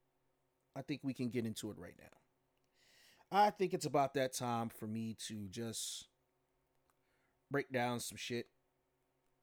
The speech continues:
You know, because, um, I don't know Rick Cataldo from a hole in a fucking wall. I know of him. And like I stated,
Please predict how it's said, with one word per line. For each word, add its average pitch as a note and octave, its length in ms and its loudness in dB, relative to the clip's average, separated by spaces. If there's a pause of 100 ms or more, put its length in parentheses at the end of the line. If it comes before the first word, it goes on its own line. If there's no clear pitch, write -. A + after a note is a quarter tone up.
(800)
You B2 120 -2
know, A#2 320 -2
because, A#2+ 400 -4
um, G#2+ 380 -2 (3500)
I F3 80 10
don't F3+ 160 8
know D#3 80 10
Rick C3+ 220 4
Cataldo B2 380 4
from A2 180 -2
a A2+ 40 -2
hole A#2 220 4
in G#2+ 60 -2
a G#2+ 40 -6
fucking G#2 360 -4
wall. G#2 280 -2 (1500)
I C#3+ 100 10
know C3+ 200 10
of C#3+ 200 6
him. A#2 200 -8 (2250)
And C3+ 440 8 (1300)
like B2+ 220 2
I B2+ 80 8
stated, C3 500 4